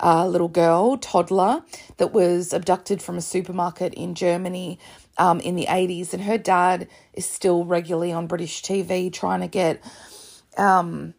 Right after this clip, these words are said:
attention on that case. So go back and listen to Catrice's episode. But we've never covered twins, and thank God, and hopefully we will never have to again, but today we are.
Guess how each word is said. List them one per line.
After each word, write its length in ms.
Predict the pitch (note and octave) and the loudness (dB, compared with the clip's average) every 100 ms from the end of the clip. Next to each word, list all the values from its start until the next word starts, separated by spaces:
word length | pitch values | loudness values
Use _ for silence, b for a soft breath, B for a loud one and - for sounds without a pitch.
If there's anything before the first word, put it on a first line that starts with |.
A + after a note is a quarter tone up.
| _ _ _ _ _ _ - | _ _ _ _ _ _ -4
attention 460 | G#3 A3 F3 G3 | 0 0 0 0
on 120 | F3 F3 | 0 2
that 180 | E3+ | -2
case. 340 | - G3+ E3+ E3 | 0 2 2 0
So 140 | - | 0
go 140 | F#3+ F#3 | 2 4
back 220 | G3+ - | 2 0
and 100 | G3+ | -4
listen 240 | F3 - G3 | -4 -6 -8
to 100 | - | -6
Catrice's 540 | F3+ - E2 - F3+ | -6 -2 -2 -2 -4
episode. 560 | - - - F#2 F3+ F3+ B B B B B | -4 -4 0 2 2 -2 B B B B B
But 340 | F#3+ G#3 - - | 6 6 4 0
we've 200 | G3+ F#3 | 2 2
never 200 | F#3 F#3+ | 2 0
covered 360 | G3 F#3 F3 E3 | 0 -2 -2 -6
twins, 460 | - A3 F#3 E3 | -2 -2 -2 0
and 220 | F3+ F#3 E3+ b b b b b b b b b b b _ _ | 0 -2 -8 b b b b b b b b b b b _ _
thank 280 | A#3 E3 - | 2 4 4
God, 320 | F3+ F3+ F#3+ | 6 6 4
and 120 | F#3+ | 0
hopefully 380 | F#3+ F3 - F#3+ | -2 -2 0 0
we 140 | F3+ | 2
will 140 | F3+ F3+ | 0 0
never 220 | F3 F3+ | -2 -2
have 280 | E3+ F3 - | -2 -4 -4
to 100 | F#3+ | -6
again, 360 | F3+ F#3 F3+ F3+ | 0 0 0 -2
but 140 | E3+ | -4
today 320 | - F3+ F3 | 0 2 2
we 240 | F#3 F#3 D3+ | 2 0 2
are. 380 | F3 E3 E3 | 4 4 0